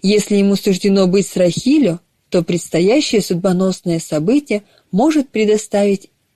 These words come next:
им для этого самый что ни есть реальный шанс.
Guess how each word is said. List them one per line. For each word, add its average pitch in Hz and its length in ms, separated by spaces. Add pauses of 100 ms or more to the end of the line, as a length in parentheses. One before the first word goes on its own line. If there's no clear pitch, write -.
им 180 220
для 170 280
этого 165 300
самый 262 500
что - 200
ни 220 100
есть 208 440
реальный 170 480
шанс. 165 580